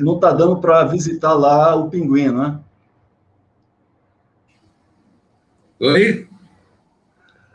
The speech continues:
Speaker 1: Não tá dando pra você fazer nenhuma visita lá no Pinguim, não é? Que é as,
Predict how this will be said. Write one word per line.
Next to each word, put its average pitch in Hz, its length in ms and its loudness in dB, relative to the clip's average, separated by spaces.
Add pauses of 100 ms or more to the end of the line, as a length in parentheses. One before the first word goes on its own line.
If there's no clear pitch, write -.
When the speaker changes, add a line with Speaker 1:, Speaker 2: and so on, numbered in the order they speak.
(120)
Speaker 1:
Não 165 140 -4
tá 175 160 2
dando 180 180 0
pra 190 140 -2
você 185 280 -4
fazer 175 220 -2
nenhuma 180 260 -2
visita 170 380 -4
lá 165 180 2
no 180 140 -4
Pinguim, 156 380 -4
não 135 100 0
é? 147 100 -2
Que 147 180 -6
é 139 160 2
as, 123 280 -2